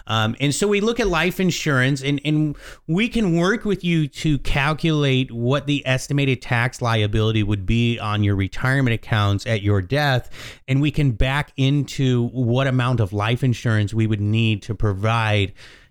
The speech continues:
to be able to pass on to your beneficiaries a hundred percent of these retirement accounts. And, and the best part is some of the very best plans that we put together allow us to do this simplified tax arbitrage and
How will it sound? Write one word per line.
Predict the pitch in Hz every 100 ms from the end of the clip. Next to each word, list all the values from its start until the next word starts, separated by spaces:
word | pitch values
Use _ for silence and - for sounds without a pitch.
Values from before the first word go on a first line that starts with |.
| -
to | - 123 117
be | 110 123
able | 135 160
to | 151
pass | - 131 131
on | 131
to | 117
your | 110
beneficiaries | 110 107 - 123 - 110 104 98 95 -
a |
hundred | 104 120 107
percent | 104 - 117 110
of |
these | 101 92
retirement | 92 92 - 123 147 107
accounts. | 87 101 95 92
And, | 110 - - -
and | 131
the |
best | 113 143 196 - -
part | - 117 113
is | 117 113 110
some | - - 156
of |
the | 143
very | 117 139 147
best | 131 123 -
plans | - 139 139 117
that | 120
we | 120
put | 113 - 120
together | 117 104 131 180 160 113 - - -
allow | 117 113 123 143 156
us | 143 - -
to | - 131
do | 113 147 170
this | 127 110 - -
simplified | - 160 151 143 - 123 117 -
tax | 151 170 -
arbitrage | - 123 113 110 - 107 104 107 113 - - - -
and | 139 135 135 127 101 95